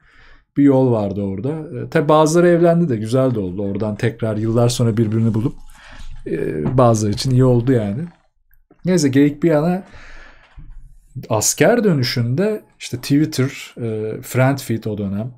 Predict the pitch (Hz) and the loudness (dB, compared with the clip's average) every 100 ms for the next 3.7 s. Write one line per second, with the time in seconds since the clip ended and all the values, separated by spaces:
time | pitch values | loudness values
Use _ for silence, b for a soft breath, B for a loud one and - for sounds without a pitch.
0 | _ 107 98 98 101 - 110 107 - 113 | _ -18 -16 -16 -12 -6 -6 -6 -6 -6
1 | 113 - 110 - 113 110 - - 117 - | -6 -6 -6 -4 -4 -4 -6 -6 -4 -4
2 | 104 98 92 107 143 226 117 98 - 110 | -6 -8 -8 -8 -10 -12 -16 -16 -16 -18
3 | - 101 98 - - 107 117 | -12 -10 -10 -14 -12 -10 -10